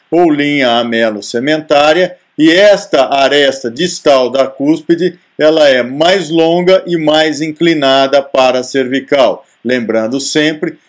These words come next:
que esta é uma visão vestibular da coroa do primeiro premolar inferior. O volume distal da coroa é bem acentuado.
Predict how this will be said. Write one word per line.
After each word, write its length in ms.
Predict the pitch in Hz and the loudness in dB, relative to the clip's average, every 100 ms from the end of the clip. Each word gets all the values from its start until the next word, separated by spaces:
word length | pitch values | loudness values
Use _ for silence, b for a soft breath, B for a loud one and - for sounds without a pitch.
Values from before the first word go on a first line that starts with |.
| _ | _
que 160 | 170 143 | 0 4
esta 600 | 156 180 175 139 151 131 | 4 4 2 0 0 2
é 140 | 127 | 2
uma 300 | 127 120 117 | -2 -2 -2
visão 560 | 107 113 104 107 95 87 _ _ _ _ | -2 -8 -6 -4 -6 -8 _ _ _ _
vestibular 1040 | 113 180 202 - 220 226 202 147 160 170 - _ _ | -2 0 0 -4 0 2 4 4 2 0 -10 _ _
da 220 | 143 147 | 0 2
coroa 640 | 151 180 196 160 147 147 156 | 2 2 2 4 2 4 2
do 280 | 120 156 | 2 0
primeiro 600 | 156 175 175 147 143 143 | 0 -2 0 0 0 -2
premolar 680 | 147 156 147 156 139 120 120 | -2 0 0 2 2 2 2
inferior. 680 | 123 - 139 135 131 104 - _ _ _ _ _ | -2 -2 -2 0 0 0 -4 _ _ _ _ _
O 100 | 147 | -6
volume 560 | 147 185 190 214 240 196 | 0 2 2 2 0 -2
distal 640 | 151 151 - - 156 151 | -2 -6 -4 0 2 2
da 160 | 110 110 | 2 -4
coroa 680 | 107 120 131 165 143 95 - _ _ | -2 0 2 2 2 -2 -6 _ _
é 120 | 147 | -4
bem 380 | 151 127 165 185 | -4 -2 0 2
acentuado. 1000 | 185 - 190 175 180 160 156 131 - | 0 -2 -4 0 2 4 4 2 -2